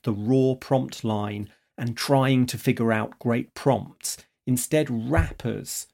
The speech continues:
such as one which I've linked to in the email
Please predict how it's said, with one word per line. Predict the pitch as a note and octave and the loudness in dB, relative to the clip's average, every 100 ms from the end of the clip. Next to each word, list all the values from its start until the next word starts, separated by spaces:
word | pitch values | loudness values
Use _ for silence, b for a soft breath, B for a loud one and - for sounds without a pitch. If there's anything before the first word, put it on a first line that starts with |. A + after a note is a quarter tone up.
| _ _ | _ _
such | - C3 | -6 -4
as | B2 | -2
one | A#2 C3+ | 0 0
which | C#3 C#3 | 0 -2
I've | B2 G#2+ | -2 0
linked | A2+ C3+ D#3 - | 2 0 -2 -8
to | - A#2+ A#2 A2 A#2 _ _ _ _ - | -2 2 4 2 0 _ _ _ _ 2
in | D3+ D#3+ | 4 4
the | C#3+ C3 | 2 2
email | B2+ A2 F#2+ E2 - | 0 -2 -4 -8 -14